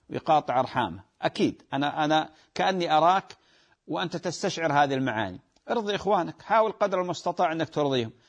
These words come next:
بين لهم بأن وصية أم باطلة ومحرمة،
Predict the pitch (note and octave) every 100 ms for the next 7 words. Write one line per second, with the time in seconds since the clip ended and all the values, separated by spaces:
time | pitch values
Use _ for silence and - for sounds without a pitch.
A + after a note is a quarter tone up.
0 | _ G#3 G3 A3 G3 E3+ D#3 D#3+ D#3 D#3
1 | D3+ F#3+ F3 F3+ F3 E3 D3+ F#3 F3+ D#3+
2 | D3 C#3+ D3+ F#3+ E3 A#2+